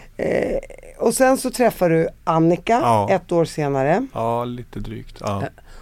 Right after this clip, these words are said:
Speaker 1: och var träffades ni?
Speaker 2: På gymmet.
Speaker 1: Jaha.
Speaker 2: Ja.
Speaker 1: Tjena mors.
Speaker 2: <laughs> Ja, typ. Typ så var det. Nej, nej, men det var,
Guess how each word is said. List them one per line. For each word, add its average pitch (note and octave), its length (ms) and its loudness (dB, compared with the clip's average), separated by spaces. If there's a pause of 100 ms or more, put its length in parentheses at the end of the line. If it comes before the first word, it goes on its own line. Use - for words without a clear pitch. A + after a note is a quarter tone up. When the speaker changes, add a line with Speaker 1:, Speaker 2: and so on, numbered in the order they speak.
(140)
Speaker 1:
och F#3 80 -2
var A3 120 4
träffades F#3+ 540 -2
ni? G#3+ 200 -2 (240)
Speaker 2:
På B2+ 100 -2
gymmet. C3 580 -2 (520)
Speaker 1:
Jaha. F4+ 580 0 (140)
Speaker 2:
Ja. A2+ 340 0 (120)
Speaker 1:
Tjena A#3 340 2
mors. D4+ 440 -2 (140)
Speaker 2:
<laughs> - 680 -2
Ja, - 360 6 (120)
typ. - 500 0 (1000)
Typ G#3 260 4
så D#3 180 4
var C#3 200 6
det. B2 180 4
Nej, C#3+ 260 6 (500)
nej, D#3 160 6
men D#3 140 6
det D#3 60 6
var, C#3+ 180 2